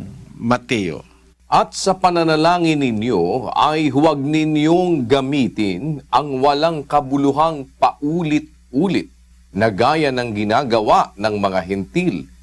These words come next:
Speaker 2: sapagkat iniisip nilang dahil sa kanilang maraming kasasalita ay didinggin sila. Huwag nga kayong magsigaya sa kanila, sapagkat palastas ng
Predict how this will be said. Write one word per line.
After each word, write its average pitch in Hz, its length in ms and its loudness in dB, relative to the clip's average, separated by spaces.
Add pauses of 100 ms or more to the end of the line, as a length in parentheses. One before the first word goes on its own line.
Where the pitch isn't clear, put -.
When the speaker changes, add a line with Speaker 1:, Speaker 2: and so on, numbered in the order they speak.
(200)
Speaker 2:
sapagkat 127 560 -2
iniisip 117 720 -4
nilang 107 640 -2
dahil 117 400 0
sa - 240 -2
kanilang 110 480 -2
maraming 101 640 -2
kasasalita 110 960 -2 (320)
ay 139 240 2
didinggin 120 640 -2
sila. 87 400 -2 (640)
Huwag 185 160 4
nga 214 240 2
kayong 196 400 2
magsigaya 160 640 0
sa - 240 -2
kanila, 160 480 0 (420)
sapagkat 131 800 0
palastas 120 640 0
ng 135 240 -2